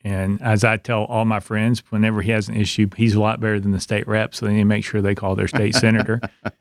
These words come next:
Speaker 2: You tell your wife that mostly.
Speaker 1: <laughs> I tell everybody that.
Speaker 2: <laughs>
Speaker 1: And, and what I will say is we're all very fortunate to be here. And one of the things I said on the House floor not too long ago is,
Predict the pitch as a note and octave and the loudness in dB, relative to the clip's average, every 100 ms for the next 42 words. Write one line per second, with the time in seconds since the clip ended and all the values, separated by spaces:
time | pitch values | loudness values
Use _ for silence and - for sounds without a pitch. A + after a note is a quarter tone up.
0 | _ _ _ B2 - C3 B2 G2+ G2 G#2+ | _ _ _ -2 2 4 4 2 2 0
1 | G#2 F2 E2 F2 F2 E2 - D#2+ - - | -2 -4 -4 -4 -6 -6 -12 -18 -8 0
2 | D#3+ B2+ C#3 B2 A#2+ G#2+ G#2 G2+ G2+ A2+ | 2 2 0 0 0 -2 -2 -2 -2 -2
3 | - F3 - - - C#3 C#3 C3+ C#3 D3+ | -4 -8 -8 -18 -2 0 2 -2 -6 -4
4 | C#3 C3+ - - - _ _ _ _ _ | -2 -2 -4 -14 -20 _ _ _ _ _
5 | F#3+ F#3 D#3 D3 B2+ C#3 C3 B2 A2+ - | -2 0 0 -2 0 -2 0 -2 -4 -12
6 | _ _ _ _ D3+ D#3 E3 C#3 C3+ B2 | _ _ _ _ 0 2 2 0 0 0
7 | A#2+ A2+ A#2 G#2+ G#2 G#2 G2+ G#2 G#2 G2+ | 0 -2 -2 -2 0 2 4 4 4 2
8 | G2+ G2+ B2 C3 B2+ A2+ A2+ G#2+ F#2+ A2+ | 0 0 2 2 2 2 2 0 0 0
9 | G#2 F#2+ G#2 G2+ - A2+ A2 G2+ - G#2 | 0 -2 -2 -4 -2 0 0 -2 -4 -2
10 | G2+ G2+ G2+ G2+ G2+ G2+ F#2+ | 0 0 0 2 2 2 0